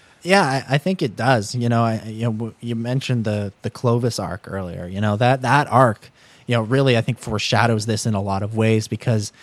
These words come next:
Anakin is ultimately, he's, he's a, he's abusive of Padme.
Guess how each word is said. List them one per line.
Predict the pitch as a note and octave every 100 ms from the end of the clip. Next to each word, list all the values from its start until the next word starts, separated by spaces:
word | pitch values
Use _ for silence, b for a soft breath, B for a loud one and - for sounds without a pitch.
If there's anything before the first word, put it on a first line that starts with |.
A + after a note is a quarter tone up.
| B B B _ _ - - _ - -
Anakin | D3 G#3+ F#3
is | E3 C3
ultimately, | D#3 - D#3+ A#2+ B2 A2+ G#2+ D#2 - _ _ _ _ _ _ _ _ _ _ -
he's, | B2+ D3 C#3
he's | C#3 D#3
a, | D3 A#2+
he's | C#3 C3+
abusive | A2 A#2+ G#3 - G#2 - - -
of | A2+ G2+ _
Padme. | - A#2 G#2 -